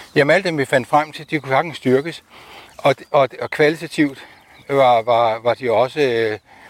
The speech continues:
var de også ganske fine. Men de har nogle, nogle, øh, øh, jeg ved ikke, nogle, nogle karakteristika, og det er, at de laver en relativt blød gluten. Det vil sige, når du bager dit brød, så får du en blød dej, som let sejler ud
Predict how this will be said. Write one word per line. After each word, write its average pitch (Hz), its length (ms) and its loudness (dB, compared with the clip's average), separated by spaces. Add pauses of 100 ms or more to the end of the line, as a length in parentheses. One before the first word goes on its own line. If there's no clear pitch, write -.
(360)
var 123 180 2
de 120 160 -2
også 135 240 0
ganske 127 340 -2
fine. 123 340 -6 (260)
Men 143 120 0
de 139 60 -4
har 165 220 2
nogle, 156 280 -6
nogle, 131 380 -4
øh, 117 260 0 (260)
øh, 107 380 -4 (920)
jeg 110 100 0
ved 127 60 2
ikke, 123 140 -4
nogle, 127 220 -6
nogle 139 180 0
karakteristika, 147 800 0 (640)
og 139 160 0
det 160 140 4
er, 143 100 4
at 143 300 -6
de 135 80 -8
laver 131 320 2
en 123 260 -6
relativt 139 360 0
blød 139 220 -2
gluten. 120 420 -2
Det 139 100 -2
vil 131 80 -6
sige, 131 140 -6
når 120 140 -8
du 120 60 -8
bager 139 260 -2
dit 143 160 -8
brød, 131 260 0 (1700)
så 147 200 0
får 156 120 4
du 156 80 -6
en 131 100 -4
blød 143 220 -2
dej, 131 240 2 (140)
som 127 240 0
let 127 180 4
sejler 120 400 2
ud 113 200 -2